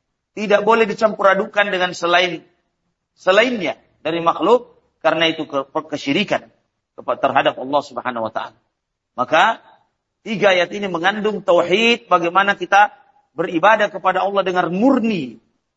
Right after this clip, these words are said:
ya, jernih, tidak bercampur aduk dengan kesyirikan. Oleh karena itu, tauhid adalah yang tertinggi dari Islam. Kalimatut tauhid. Dan yang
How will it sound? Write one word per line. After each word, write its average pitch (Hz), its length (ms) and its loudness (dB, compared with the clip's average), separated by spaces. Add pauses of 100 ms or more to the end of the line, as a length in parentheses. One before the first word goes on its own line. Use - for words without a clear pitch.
(360)
ya, 175 320 2 (420)
jernih, 214 680 -2
tidak 208 480 -4
bercampur 180 480 -2
aduk 175 240 0
dengan 151 240 -6
kesyirikan. 147 640 -2 (800)
Oleh 165 160 2
karena 175 240 0
itu, 226 460 -4 (720)
tauhid 190 480 2
adalah 190 480 2
yang 185 240 -4
tertinggi 247 680 -4
dari 208 260 -2
Islam. 196 480 -2 (1200)
Kalimatut 196 480 -2
tauhid. 156 400 -2 (420)
Dan 175 240 0
yang 180 200 -2